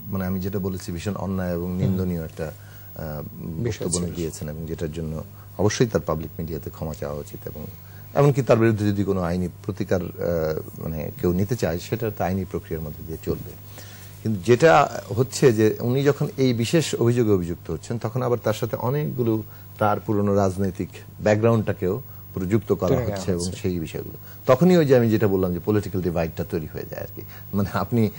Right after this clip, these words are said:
Speaker 1: এতদিন তাহলে তার বিরুদ্ধে ওই বিষয়গুলো
Speaker 2: করলেন না
Speaker 1: ব্যবস্থা নেননি
Speaker 2: কেন?
Speaker 1: কেন?
Speaker 2: হুম, হুম।
Speaker 1: তো সুতরাং সেই জায়গাগুলোতে আপনার যদি একটা, আহ, সুনির্দিষ্ট অভিযোগের সময় আবার এতদিন আপনি যে ব্যবস্থা নেননি সেগুলো সবগুলো চলে আসে, তখন আপনি আসলে মা-,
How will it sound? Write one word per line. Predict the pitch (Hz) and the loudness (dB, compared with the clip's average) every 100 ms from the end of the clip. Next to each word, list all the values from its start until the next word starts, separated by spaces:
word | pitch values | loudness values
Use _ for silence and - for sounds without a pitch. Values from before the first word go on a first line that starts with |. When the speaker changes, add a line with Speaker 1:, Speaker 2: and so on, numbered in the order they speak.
| - - | -6 0
Speaker 1:
এতদিন | 110 151 156 | 6 8 8
তাহলে | 143 139 | 8 10
তার | 127 | 10
বিরুদ্ধে | 131 120 | 8 10
ওই | 123 113 | 8 8
বিষয়গুলো | 104 120 107 | 4 2 4
Speaker 2:
করলেন | 160 143 | 8 10
না | |
Speaker 1:
ব্যবস্থা | 110 107 | 8 6
নেননি | 101 127 131 | 4 4 4
Speaker 2:
কেন? | - 65 | 0 -6
Speaker 1:
কেন? | - - | -8 -4
Speaker 2:
হুম, | 135 | -2
হুম। | 101 | 0
Speaker 1:
তো | 110 | -2
সুতরাং | - 131 147 | 0 2 2
সেই | - 147 | 6 8
জায়গাগুলোতে | 151 147 151 156 131 113 - - - | 10 8 8 6 6 4 2 -12 -2
আপনার | 110 107 127 | -2 2 2
যদি | 127 131 131 | 4 2 4
একটা, | 104 - - 139 135 | 4 2 8 10 10
আহ, | - 95 92 | 6 2 2
সুনির্দিষ্ট | - 127 127 123 - | 4 2 4 0 6
অভিযোগের | 131 135 135 120 | 8 8 6 4
সময় | - 127 113 | 2 2 4
আবার | 110 104 - - - - | 4 2 -4 -16 -16 -4
এতদিন | 104 123 127 | -2 2 4
আপনি | 123 120 120 | 4 4 6
যে | |
ব্যবস্থা | 113 113 120 131 | 8 6 4 2
নেননি | 120 117 | 4 2
সেগুলো | 104 104 104 | 2 0 0
সবগুলো | 143 139 143 147 | 2 2 4 4
চলে | 143 110 | 6 6
আসে, | 90 - | 4 2
তখন | 117 127 | -2 0
আপনি | 143 127 139 | 0 2 2
আসলে | 123 147 | 2 2
মা-, | 139 127 | 4 4